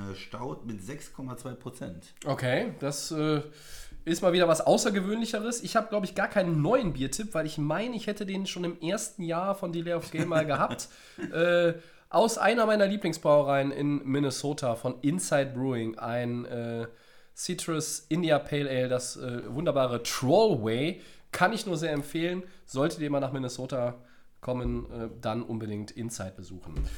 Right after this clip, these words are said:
Speaker 2: Ja, äh, Prost. Ich verrate aber an der Stelle trotzdem, dass ich im Grunde genommen hier drei Biere auf dem Tisch stehen habe, weil wir feiern ja heute quasi auch nochmal Weihnachtsfeier. Äh, und wenn wir irgendwo in die Kneipe gegangen wären, ähm,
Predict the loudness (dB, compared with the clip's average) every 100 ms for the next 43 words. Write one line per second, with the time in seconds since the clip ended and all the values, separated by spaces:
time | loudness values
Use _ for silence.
0 | -8 -2 -2 -2 -10 -14 -14 0 2 2
1 | -2 -10 -14 -20 -20 -20 -20 -20 -20 -20
2 | -18 -4 4 6 8 8 6 2 -2 -2
3 | -2 -2 -4 -2 -2 -2 -2 -4 -2 -2
4 | -2 -4 0 2 2 2 0 0 -4 -4
5 | -4 -6 -8 -4 -2 0 2 2 4 6
6 | 6 2 -12 -12 -14 -6 0 6 6 6
7 | 4 2 0 0 2 2 2 0 0 4
8 | 6 6 6 6 4 0 0 2 4 2
9 | -2 -14 -20 -20 -20 -20 -16 -8 -4 -4
10 | -6 -6 -4 -6 -8 -16 -18 -6 -2 -2
11 | 0 -2 -2 -2 -4 0 0 0 0 0
12 | 0 0 -2 -4 -6 -8 -6 -6 -8